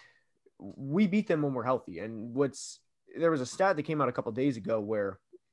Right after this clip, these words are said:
the Vikings were, out of six hundred eighty-six defenses since the turn of the century, they were ranked dead last in terms of touchdowns given up in the last four minutes of the half. Now,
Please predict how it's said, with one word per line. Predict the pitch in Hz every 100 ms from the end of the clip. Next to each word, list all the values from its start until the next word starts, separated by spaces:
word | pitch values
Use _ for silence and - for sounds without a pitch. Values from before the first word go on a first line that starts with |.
| _ _ 113
the |
Vikings | 117 170 175 139
were, | -
out | 143 131
of | 104
six | - - 165 -
hundred | 180 151
eighty-six | 139 151 131 120 -
defenses | 131 131 123 110 110 -
since | 139 139 -
the |
turn | - - 160 180
of | 151
the |
century, | 127 - 143 139 101 90 - _ _
they | 139
were | 170 151
ranked | 147 139 - 107
dead | 127 135 117
last | 117 113 95 -
in | 117
terms | 123 123 110
of | 101 - _ -
touchdowns | - 151 151 - 147 139 110
given | 135 135 127
up | 120 -
in | 120
the | 107
last | 113 120 - - -
four | 139 127
minutes | 120 120
of | 92
the |
half. | 95 98 - - _ _ _ _ _ _ _ _
Now, | 127 135 127 120